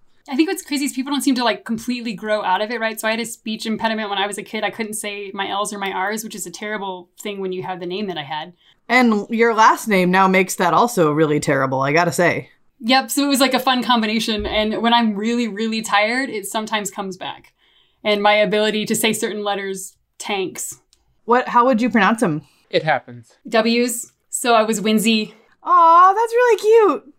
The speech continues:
Speaker 1: Yep. My middle name had an R in the middle of it, and my last name started with an R. It was super fun.
Speaker 3: It's, it's really cute until you don't want it to be there. When you're the person who is fighting to try to say the letters correctly,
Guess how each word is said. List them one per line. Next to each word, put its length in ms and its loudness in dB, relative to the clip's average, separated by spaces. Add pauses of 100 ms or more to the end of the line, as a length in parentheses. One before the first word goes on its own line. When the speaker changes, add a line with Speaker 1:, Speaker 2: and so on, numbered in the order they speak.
(140)
Speaker 1:
Yep. 380 -2 (320)
My 120 4
middle 200 6
name 160 6
had 140 4
an 80 -2
R 180 4
in 80 2
the 60 2
middle 220 4
of 100 2
it, 120 4
and 80 -4
my 100 0
last 260 4
name 120 -2
started 340 2
with 120 -4
an 80 -4
R. 440 -2 (220)
It 100 -8
was 180 -6
super 680 2
fun. 440 -14 (240)
Speaker 3:
It's, 220 -14
it's 180 2
really 340 4
cute 320 0
until 260 4
you 200 -2
don't 340 2
want 420 0
it 260 -6
to 100 -6
be 180 -8
there. 300 -18 (240)
When 180 0
you're 220 6
the 120 0
person 560 2
who 320 4
is 320 2 (180)
fighting 520 2
to 140 2
try 280 0
to 140 0
say 260 4
the 160 2
letters 380 2
correctly, 720 2